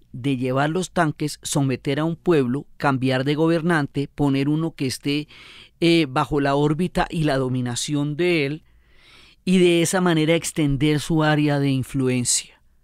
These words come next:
Los métodos del estalinismo, los sueños del zarismo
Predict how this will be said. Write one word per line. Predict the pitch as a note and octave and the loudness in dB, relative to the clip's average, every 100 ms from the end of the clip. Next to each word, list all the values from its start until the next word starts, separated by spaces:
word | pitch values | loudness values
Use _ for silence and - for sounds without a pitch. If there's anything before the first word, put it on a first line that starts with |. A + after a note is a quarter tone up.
| _ - _ - - - | _ -20 _ -20 -18 -2
Los | D#3+ D#3+ D3+ | 2 2 2
métodos | D#3 F3 G3+ - D#3+ D#3 C#3+ | 4 4 4 2 2 2 2
del | C#3 C#3+ | 2 0
estalinismo, | C3 C#3 C3 C3+ B2+ A#2+ A#2 A#2+ _ _ _ _ _ _ - | 0 -2 -2 -2 -4 -8 -14 -16 _ _ _ _ _ _ -14
los | - D3+ | -4 -2
sueños | - D3 D3+ D#3+ D#3 D#3 C3 | -2 0 2 2 2 0 -2
del | D3 C3 | -4 -4
zarismo | - C#3 C3 C3+ - | -6 -4 -4 -4 -10